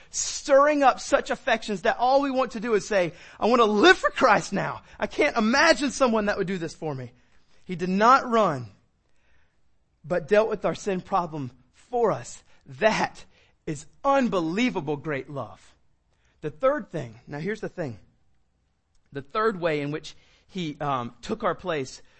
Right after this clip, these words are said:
was that he was actually abandoned by the Father on the cross. The physical pain and the pain of taking all the evil was enhanced tremendously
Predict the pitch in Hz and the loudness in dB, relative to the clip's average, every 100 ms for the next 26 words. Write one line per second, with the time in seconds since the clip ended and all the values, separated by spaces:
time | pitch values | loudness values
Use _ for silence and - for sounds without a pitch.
0 | _ - 160 143 175 180 190 220 196 165 | _ -4 -4 -2 -4 -4 -6 -2 -4 -2
1 | 170 180 - 175 151 131 - - - 160 | -6 -6 -8 -6 -6 -8 -16 -18 -8 -6
2 | 127 123 220 233 214 151 127 110 - - | -4 0 2 2 0 -4 -8 -10 -18 -20
3 | - 147 147 147 135 156 139 123 120 123 | -14 -2 0 0 -2 0 0 -2 -8 -10
4 | 123 139 117 - - - _ _ _ _ | -10 -8 -8 -8 -16 -18 _ _ _ _
5 | _ _ _ _ _ _ _ _ _ _ | _ _ _ _ _ _ _ _ _ _
6 | _ _ _ _ _ _ _ _ 151 - | _ _ _ _ _ _ _ _ -14 0
7 | 214 220 247 240 240 214 208 202 196 _ | 2 2 -2 -4 -2 0 -2 -4 -8 _
8 | _ 170 156 165 214 226 208 226 214 214 | _ -6 -6 -4 -2 -2 -2 -2 -2 0
9 | 208 208 196 220 170 143 123 _ _ - | 0 -2 -4 -4 -4 -6 -8 _ _ -20
10 | _ - 175 - 180 139 123 214 247 170 | _ -4 -4 -4 -6 -6 -4 -2 -2 -2
11 | - - - - _ _ - 202 175 190 | -10 -18 -18 -20 _ _ -8 -4 -2 2
12 | 247 285 254 - 160 117 | 4 4 0 -4 -8 -10